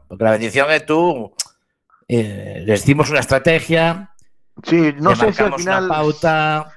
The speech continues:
Speaker 2: no sé si al final hizo o no la tra-, de cebar al, a, pasa que no sé si se le fue de las manos, porque él también a lo mejor hay que medir a ver cómo hizo, a ver cómo hizo, pero bueno.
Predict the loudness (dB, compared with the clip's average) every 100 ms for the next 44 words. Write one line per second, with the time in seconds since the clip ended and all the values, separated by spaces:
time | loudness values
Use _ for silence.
0 | -4 -4 0 0 2 2 2 0 2 2
1 | 2 0 0 -2 -6 -4 -2 0 2 2
2 | 0 -2 -4 -4 -6 -12 -10 -2 -2 -2
3 | -4 -6 -4 -6 -2 -2 0 2 2 2
4 | 0 -2 -4 -2 0 0 -2 0 -2 -2
5 | -20 -20 -20 _ -4 -2 2 2 2 0
6 | 0 0 -2 -2 -6 -6 -4 -4 -4 -4
7 | -6 -6 -2 2 2 0 -4